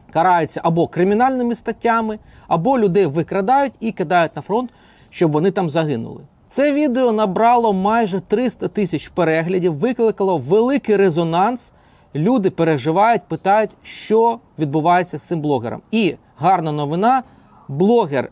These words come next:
Назарчик живий, він вийшов на свободу, як він розповідає зараз, і відновив свій канал Тіктоку, де розповів,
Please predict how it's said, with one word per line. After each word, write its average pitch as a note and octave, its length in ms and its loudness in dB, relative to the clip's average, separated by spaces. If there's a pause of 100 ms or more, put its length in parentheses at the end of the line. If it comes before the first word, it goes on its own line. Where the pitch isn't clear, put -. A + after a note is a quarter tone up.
(120)
Назарчик D3 580 0
живий, D#3 520 0 (520)
він A3 360 -2 (800)
вийшов D#3+ 680 0
на D3 120 -2
свободу, E3 680 -2 (320)
як F3 260 -2
він D#3+ 120 -4
розповідає D#3 640 0
зараз, D3 540 0
і A#3 260 -2 (200)
відновив G#3+ 480 2
свій E3 200 -2
канал D3+ 360 -2
Тіктоку, B3 580 -4 (260)
де A3 220 0
розповів, G3+ 520 -2